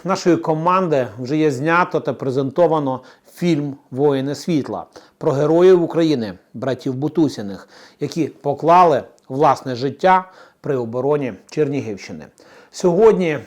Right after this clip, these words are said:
я хочу оголосити про старт нової ініціативи, над якою буде працювати команда "Голос Інфо".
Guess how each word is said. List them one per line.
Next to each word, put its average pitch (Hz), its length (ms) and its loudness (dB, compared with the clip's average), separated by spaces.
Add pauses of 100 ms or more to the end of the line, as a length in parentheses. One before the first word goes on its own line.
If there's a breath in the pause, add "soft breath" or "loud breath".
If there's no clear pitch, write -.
(100)
я 147 120 -2
хочу 190 520 4
оголосити 165 680 0 (300 loud breath)
про 151 180 0
старт 175 540 2 (120)
нової 135 520 0
ініціативи, 139 680 0 (280 loud breath)
над 135 180 -6
якою 151 580 4 (200)
буде 139 240 -2
працювати 131 540 -4
команда 139 540 -2
"Голос 123 400 -6
Інфо". 147 460 -2